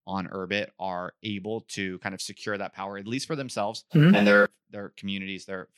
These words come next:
Speaker 1: friends, family, followers, that greater power will give the people in those communities, um,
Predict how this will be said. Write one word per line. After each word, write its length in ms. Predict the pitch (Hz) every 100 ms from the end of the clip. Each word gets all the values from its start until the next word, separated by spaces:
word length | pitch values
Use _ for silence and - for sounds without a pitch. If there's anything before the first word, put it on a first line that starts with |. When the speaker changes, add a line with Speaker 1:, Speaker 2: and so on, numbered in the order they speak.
| _ _
Speaker 1:
friends, 280 | 92 92 -
family, 320 | 92 90 92
followers, 560 | - 92 92 98 95 - _ _ _ _ _ _ 180 - _
that 240 | 120 117
greater 260 | 113 117 107
power 580 | - 95 101 120 139 143
will 500 | 107 107 101 92 - _ 95
give 200 | 120 180
the 80 | 208
people 440 | - - 165 113 101
in 120 | 107
those 200 | 120 123
communities, 540 | 139 147 151 160 156 - _ _ _ _ _ -
um, 340 | 107 95 95